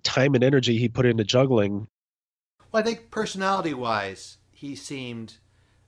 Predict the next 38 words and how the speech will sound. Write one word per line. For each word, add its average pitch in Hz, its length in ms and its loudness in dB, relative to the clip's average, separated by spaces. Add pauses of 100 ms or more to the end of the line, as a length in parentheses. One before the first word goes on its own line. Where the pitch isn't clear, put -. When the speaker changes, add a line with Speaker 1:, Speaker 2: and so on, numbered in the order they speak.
(160)
Speaker 2:
not 147 260 -8
shy, 117 720 -4
but 110 140 -8
a 120 60 -12
bit 147 180 -4
reserved. 113 640 -4
I 110 60 -8
think 107 200 -12
you 131 60 -6
have 131 120 -6
to - 60 -18
be 117 80 -8
sort 113 200 -8
of 101 80 -8
a 98 180 -8 (500)
outgoing 117 460 -2
personality 107 580 -6
type 101 280 -8
to 98 100 -14
really 98 320 -6
enjoy 95 420 -10
being 92 200 -12
a 85 60 -14
performer 85 680 -14 (320)
to - 60 -20
some 85 200 -14
degree, 85 420 -14 (680)
or 127 60 -10
at 127 60 -8
least 123 160 -10
want 117 200 -4
that 107 120 -6
attention 104 480 -12
or 87 80 -14
something 95 320 -14
like 82 260 -20
that. 82 320 -18 (600)
Speaker 1:
Yeah, 202 460 2